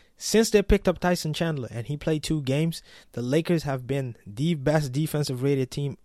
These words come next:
in the N B A when Tyson Chandler's on the floor. Again, it's only two games. It's only a sample size. But just like we talked before, with the Sixers getting, getting Jimmy Butler, they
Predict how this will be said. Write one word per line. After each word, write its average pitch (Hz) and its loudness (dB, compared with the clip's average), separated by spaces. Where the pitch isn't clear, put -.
in 156 0
the 139 0
N 147 -2
B 139 2
A 139 4
when 127 -2
Tyson 135 -4
Chandler's 127 -6
on 117 -8
the 113 -12
floor. 104 -10
Again, 139 4
it's 117 -4
only 180 8
two 202 6
games. 175 6
It's 117 -8
only 147 0
a 139 0
sample 143 0
size. - -6
But 104 -6
just 151 2
like 175 6
we 180 2
talked 160 4
before, 110 -8
with 127 -6
the 147 -8
Sixers 185 4
getting, 156 0
getting 156 2
Jimmy 151 4
Butler, 123 0
they 110 -6